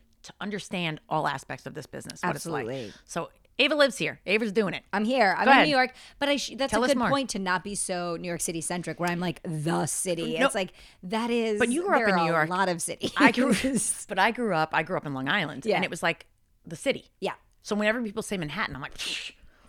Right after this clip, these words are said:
Speaker 2: The city.
Speaker 1: you're not a real New Yorker."
Speaker 2: Yeah.
Speaker 1: You know?
Speaker 2: Yeah. And y-, as you know, I grew up upstate. So it
Speaker 1: Right.
Speaker 2: was the same thing when people were referencing the city. They were
Speaker 1: The city.
Speaker 2: referencing this New York City.
Speaker 1: Yeah. 'Cause people, I don't care where you're from.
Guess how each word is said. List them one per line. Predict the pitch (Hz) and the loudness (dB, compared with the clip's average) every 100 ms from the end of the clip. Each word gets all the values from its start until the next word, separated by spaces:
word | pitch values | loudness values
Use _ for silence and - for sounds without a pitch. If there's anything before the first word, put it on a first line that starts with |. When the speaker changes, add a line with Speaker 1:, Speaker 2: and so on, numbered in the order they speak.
| - | -4
Speaker 2:
The | 202 | 2
city. | 330 185 - | 2 0 -2
Speaker 1:
you're | - 226 | 2 2
not | 151 | 2
a | |
real | 170 160 | -4 -10
New | 131 | -10
Yorker." | 131 151 214 | -10 -8 -2
Speaker 2:
Yeah. | 202 - | -2 2
Speaker 1:
You | 190 | 6
know? | 196 208 - - | 8 6 2 -2
Speaker 2:
Yeah. | 240 220 233 | 2 2 4
And | 226 226 - | 2 2 -2
y-, | 214 - | -6 -2
as | 196 | 0
you | 196 | 0
know, | 175 | -2
I | |
grew | 170 180 | 0 0
up | 175 | 0
upstate. | 156 262 233 170 | -2 -2 -2 0
So | 226 | 0
it | |
Speaker 1:
Right. | 185 | 0
Speaker 2:
was | 165 | -2
the | 180 | -4
same | 175 160 | -4 -6
thing | 160 | -6
when | 151 | -8
people | 156 151 | -8 -6
were | 147 | -6
referencing | 131 - 151 143 147 | -8 -12 -14 -12 -10
the | |
city. | 151 156 135 | -8 -8 -8
They | 139 143 | -8 -10
were | 139 | -8
Speaker 1:
The | 143 | -8
city. | 135 - - | -6 -6 -6
Speaker 2:
referencing | 120 143 147 - _ _ - | -8 -12 -16 -20 _ _ -18
this | 160 170 165 - - | -6 -4 -4 -6 -8
New | 170 | -8
York | 151 143 | -8 -8
City. | 214 | -2
Speaker 1:
Yeah. | 330 185 - | 0 0 -2
'Cause | - - - | -2 -2 -4
people, | - 269 160 | -4 2 4
I | |
don't | 220 | 4
care | 208 151 | 4 2
where | 175 | 2
you're | 156 | 0
from. | - 113 | -4 -8